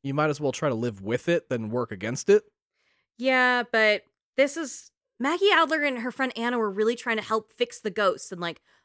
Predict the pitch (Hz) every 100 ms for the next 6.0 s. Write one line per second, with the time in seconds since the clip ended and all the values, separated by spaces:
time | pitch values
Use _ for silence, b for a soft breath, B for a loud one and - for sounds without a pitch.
0 | _ 254 277 311 285 254 226 - - 233
1 | 233 202 175 208 220 247 226 - - -
2 | 330 277 - 196 190 226 247 233 - 294
3 | 254 - - 202 185 175 - _ _ _
4 | _ _ _ - 220 226 233 220 - -
5 | 226 233 - 208 208 220 220 202 190